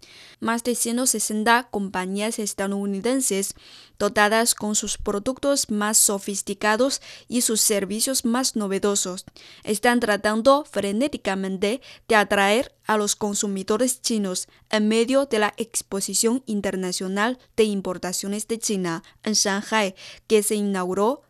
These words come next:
el cinco de noviembre. Las principales empresas estadounidenses se presentan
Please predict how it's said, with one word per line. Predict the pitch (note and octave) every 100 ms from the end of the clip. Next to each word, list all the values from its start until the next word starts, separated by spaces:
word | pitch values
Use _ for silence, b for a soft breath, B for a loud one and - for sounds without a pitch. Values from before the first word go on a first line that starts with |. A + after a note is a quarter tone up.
| -
el | A#3+
cinco | B3 C4+ C4+ D4
de | D4 B3
noviembre. | G#3 F#3+ G3 F#3+ - E3 F#3+ _ _ _ -
Las | A#3 A3+
principales | C4 A3 G#3 G#3 F3+ A3 B3+ A#3+
empresas | G3+ G#3+ G#3+ A#3+ A#3
estadounidenses | G#3 - - G3+ G#3 G#3 G#3 A3+ C#4+ D4 G3+ G3+
se | - G3+
presentan | G3+ F#3 - G#3 A#3 C4